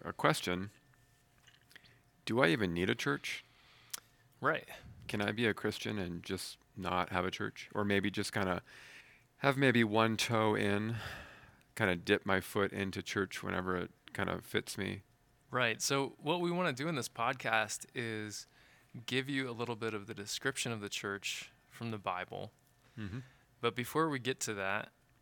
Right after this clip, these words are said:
Speaker 2: we wanna maybe describe, um, the way that the world might look at the church right now.
Speaker 1: Mm-hmm.
Speaker 2: Um, and why in particular, yeah, that question of,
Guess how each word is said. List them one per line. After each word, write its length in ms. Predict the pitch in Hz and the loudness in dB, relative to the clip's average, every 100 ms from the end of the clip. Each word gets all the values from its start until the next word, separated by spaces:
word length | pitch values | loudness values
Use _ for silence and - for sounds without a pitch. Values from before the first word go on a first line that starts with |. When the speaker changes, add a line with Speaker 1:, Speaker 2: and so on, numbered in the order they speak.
| - | -10
Speaker 2:
we 120 | 123 | -6
wanna 220 | 117 127 | -2 -2
maybe 280 | 117 113 110 | -2 -2 -4
describe, 720 | 101 - - 98 95 92 98 98 - _ _ _ | -4 -4 -2 -2 -2 -4 -8 -12 -16 _ _ _
um, 420 | 113 104 95 95 107 120 _ _ - - _ _ _ _ _ | -12 -10 -10 -14 -16 -20 _ _ -20 -20 _ _ _ _ _
the 100 | 123 | -10
way 260 | 104 107 110 | -4 -2 -2
that 140 | 101 101 | -4 -6
the 80 | 98 | -6
world 360 | 98 104 110 | -2 0 0
might 200 | 113 107 | 0 -2
look 200 | 110 110 | -4 -8
at 60 | 113 | -8
the 100 | 117 | -8
church 540 | - 143 165 - - - - 123 | -6 -6 -6 -6 -8 -16 -18 -8
right 240 | 110 110 | -6 -4
now. 320 | 104 104 127 - _ _ _ 107 | -4 -4 -6 -10 _ _ _ -8
Speaker 1:
Mm-hmm. 220 | 104 90 104 _ _ _ _ - - | -6 -8 -12 _ _ _ _ -18 -10
Speaker 2:
Um, 260 | 110 107 107 - | -6 -6 -8 -8
and 360 | 117 113 104 - _ _ 165 | -6 -6 -10 -16 _ _ -4
why 260 | 139 135 | 2 2
in 120 | 135 123 | 2 0
particular, 680 | 120 - 127 - 113 110 110 | -4 -4 -4 -4 -4 -4 -2
yeah, 260 | 113 107 | 0 0
that 260 | 104 101 - | 0 -2 -2
question 480 | - 110 - - 110 | 0 0 0 -2 -4
of, 240 | 104 95 | -6 -8